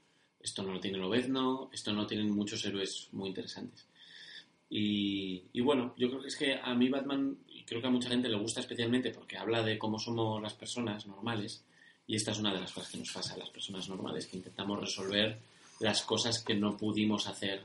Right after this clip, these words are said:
en su momento porque éramos pequeños, porque se nos vinieron encima sorprendentemente y tal. Y Batman está metido en ese rollo todo el rato,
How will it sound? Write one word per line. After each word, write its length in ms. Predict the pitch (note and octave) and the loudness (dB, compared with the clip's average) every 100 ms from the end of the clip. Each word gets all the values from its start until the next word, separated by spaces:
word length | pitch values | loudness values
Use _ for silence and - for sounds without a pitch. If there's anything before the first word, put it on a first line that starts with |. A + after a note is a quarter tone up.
| - | -12
en 80 | G#2 | -10
su 120 | G2+ | -2
momento 360 | G2+ F#2+ F#2 G2+ | 0 0 0 -2
porque 220 | G2+ G2 | -4 -4
éramos 300 | G2 G2 G2+ | -6 -6 -8
pequeños, 580 | - G#2+ G2+ F#2+ G2 G2 - | -10 -4 -4 -2 -4 -6 -10
porque 400 | F#2+ G2+ G2 - - - - | -10 -8 -10 -12 -20 -20 -12
se 160 | - G2+ | -4 -4
nos 160 | F#2 | -2
vinieron 340 | G2+ G2 G2 G2 | -2 -2 0 -2
encima 360 | F#2+ G#2+ F#2+ | 0 -2 -2
sorprendentemente 920 | G2 F#2 - F#2+ F#2+ F#2 F#2+ F#2+ F#2+ | -4 -8 -6 -6 -6 -6 -8 -8 -10
y 40 | - | -12
tal. 140 | - _ _ - _ | -14 _ _ -20 _
Y 100 | G#2+ | -4
Batman 340 | G#2 G2 G#2+ G2+ | -2 0 0 -2
está 200 | - G2 | -4 -6
metido 360 | F#2+ G2 F#2+ | -6 -4 -4
en 60 | - | -4
ese 180 | - F#2 | -6 -8
rollo 460 | F#2 F#2 G2+ G2+ - _ - | -6 -4 -4 -6 -12 _ -6
todo 460 | G2 G2+ A2 - - | -4 -2 -6 -10 -16
el 100 | F#2+ | -14
rato, 300 | F#2+ G2 - | -12 -14 -16